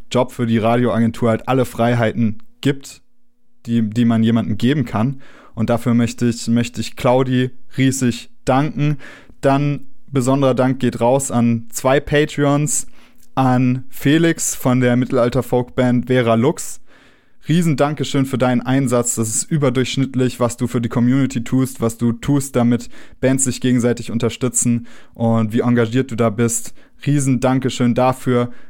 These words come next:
Genau das gleiche Dankeschön geht auch an Liz raus, die, die den Band Circle mit Artworks unterstützt, mit,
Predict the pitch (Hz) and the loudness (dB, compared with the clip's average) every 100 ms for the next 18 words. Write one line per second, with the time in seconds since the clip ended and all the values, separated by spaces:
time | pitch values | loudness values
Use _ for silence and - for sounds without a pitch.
0 | - 127 123 127 127 131 127 127 120 120 | -4 0 2 2 0 0 2 2 0 0
1 | 120 - 123 120 113 123 120 - 117 117 | -2 0 2 2 0 0 -2 0 2 2
2 | 117 - - 120 156 156 135 127 123 127 | 0 -10 -4 2 2 2 0 2 4 2
3 | - - 123 123 120 123 - - - - | -2 -2 2 4 2 -2 -12 -16 -16 -2
4 | 139 131 127 123 135 135 - 127 123 131 | 0 2 2 2 2 2 2 2 2 2
5 | 123 123 - - 120 123 123 120 - 123 | 2 0 -2 -4 -2 0 0 0 0 0
6 | 120 - 131 120 - - 123 123 - | 0 0 -2 -2 -2 0 0 0 -6